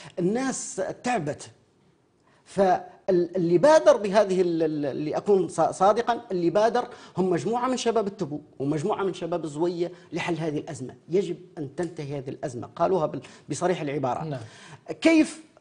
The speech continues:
Speaker 1: هم من سيحدد. لس-، ال-، ال-، ال-، ال-، اللي ساير في ليبيا أن أغلب الأزمات، آه، عندما تشكل
Speaker 2: مفتعلة.
Speaker 1: لجنة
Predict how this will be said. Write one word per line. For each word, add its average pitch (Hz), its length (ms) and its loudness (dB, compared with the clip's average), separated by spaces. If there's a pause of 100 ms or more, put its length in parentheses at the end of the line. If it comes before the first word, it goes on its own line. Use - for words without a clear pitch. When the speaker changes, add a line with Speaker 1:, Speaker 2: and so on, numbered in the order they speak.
Speaker 1:
هم 220 320 4
من 160 200 6
سيحدد. 135 640 -6 (400)
لس-، 233 340 4
ال-، 185 220 -6
ال-، 151 240 -4
ال-، 156 340 -4 (100)
ال-، 151 100 -4
اللي 147 220 -4
ساير 240 320 2
في - 140 -4
ليبيا 185 320 0
أن 165 140 2
أغلب 214 380 0
الأزمات، 196 520 -2 (400)
آه، 135 220 0
عندما 156 280 -2
تشكل 175 160 -2
Speaker 2:
مفتعلة. 233 360 6
Speaker 1:
لجنة 220 300 4